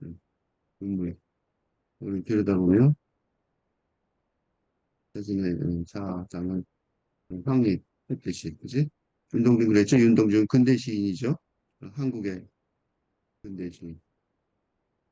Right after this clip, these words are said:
한국인의, 한국인을 근대인으로, 음, 만드는 데 결정적으로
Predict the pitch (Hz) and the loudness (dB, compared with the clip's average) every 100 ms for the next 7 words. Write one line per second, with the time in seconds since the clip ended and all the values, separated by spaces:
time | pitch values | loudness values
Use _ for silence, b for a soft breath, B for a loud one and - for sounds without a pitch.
0 | _ _ _ _ _ 127 127 101 98 104 | _ _ _ _ _ -6 -4 -4 -4 -2
1 | 123 147 - _ _ _ _ _ _ 123 | 0 -2 -6 _ _ _ _ _ _ -10
2 | 120 104 95 104 143 139 - _ _ _ | -6 -2 -2 0 0 -2 -14 _ _ _
3 | _ - - 123 117 113 98 95 87 87 | _ -20 -12 -6 -4 -2 0 0 -2 -4
4 | - _ 104 85 - _ _ _ _ 101 | -8 _ -20 -20 -20 _ _ _ _ -8
5 | 92 92 92 92 95 120 127 _ _ _ | -6 -4 -4 -4 -4 -4 -8 _ _ _
6 | _ _ - 90 104 98 104 92 85 85 | _ _ -18 -12 -8 -4 0 0 0 -2
7 | 90 | -4